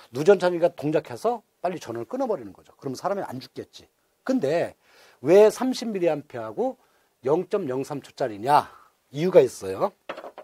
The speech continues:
자, 우리가 지금 현재 쓰는 전압은 교류 에이씨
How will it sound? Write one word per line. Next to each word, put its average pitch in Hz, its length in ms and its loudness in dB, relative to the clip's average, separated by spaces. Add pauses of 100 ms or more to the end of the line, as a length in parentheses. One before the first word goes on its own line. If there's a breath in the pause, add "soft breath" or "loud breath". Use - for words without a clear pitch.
(1160 soft breath)
자, 180 220 10
우리가 214 380 4
지금 190 360 -4
현재 240 320 -4
쓰는 254 380 -6
전압은 190 540 -4 (280)
교류 175 580 0 (220)
에이씨 160 760 -4